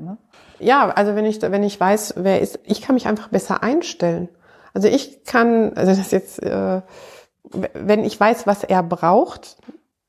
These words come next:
Speaker 2: und wenn er akzeptiert, was ich brauche, dann können wir einfach besser zusammenarbeiten. Und wenn er eine Führungskraft ist, dann, äh,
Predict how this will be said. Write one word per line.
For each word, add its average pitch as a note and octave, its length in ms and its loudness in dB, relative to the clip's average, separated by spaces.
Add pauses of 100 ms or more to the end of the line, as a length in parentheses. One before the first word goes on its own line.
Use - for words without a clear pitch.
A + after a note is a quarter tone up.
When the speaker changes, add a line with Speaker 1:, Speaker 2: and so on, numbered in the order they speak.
(160)
Speaker 2:
und B3 120 4
wenn C#4+ 140 4
er C#4+ 80 0
akzeptiert, B3+ 480 -2
was A3 140 -2
ich - 240 -2
brauche, F3+ 340 -4
dann F#3 140 -2
können G3 160 -4
wir F3+ 80 -4
einfach F3+ 220 -8
besser F#3 300 -6
zusammenarbeiten. F#3+ 920 -4 (280)
Und G3 160 -2
wenn G3 100 4
er G3 60 2
eine F#3+ 140 0
Führungskraft G#3+ 680 0
ist, A3 280 -4
dann, F#3+ 400 2
äh, F#3 420 0